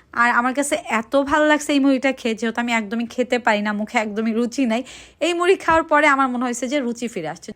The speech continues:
আর আমার যেহেতু অনেক বেশি ঝাল পছন্দ, আর ঝাল করে মুড়ি মাখা খেতে অনেক ভাল লাগে, আর তার সাথে যদি থাকে অনেক রকমের মশলা, চিকেন, ঝাল, মানে কি বলবো, মনের মতো মুড়ি পাইছি বৃষ্টির দিন। আমি অনেক জায়গায় ঘুরছি, অনেক জায়গার মুড়ি মাখাই খাইছি, কিন্তু আমার কাছে চা কুঠিরের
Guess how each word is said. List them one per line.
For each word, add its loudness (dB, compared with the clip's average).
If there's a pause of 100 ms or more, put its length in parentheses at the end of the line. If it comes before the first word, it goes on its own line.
(140)
আর 0
আমার 0
যেহেতু 0
অনেক 2
বেশি -2
ঝাল 0
পছন্দ, -2
আর 0
ঝাল -4
করে -2
মুড়ি -4
মাখা -6
খেতে -6
অনেক -6
ভাল -4
লাগে, -4
আর -4
তার -2
সাথে -10
যদি -6
থাকে -6
অনেক -6
রকমের -6
মশলা, -2 (360)
চিকেন, -2
ঝাল, 2 (380)
মানে 2
কি 2
বলবো, 0
মনের 2
মতো -2
মুড়ি 2
পাইছি 0
বৃষ্টির -2
দিন। -2 (180)
আমি 0
অনেক 0
জায়গায় 2
ঘুরছি, 0
অনেক 0
জায়গার -2
মুড়ি -4
মাখাই -6
খাইছি, -6
কিন্তু -8
আমার 0
কাছে -4
চা -2
কুঠিরের -2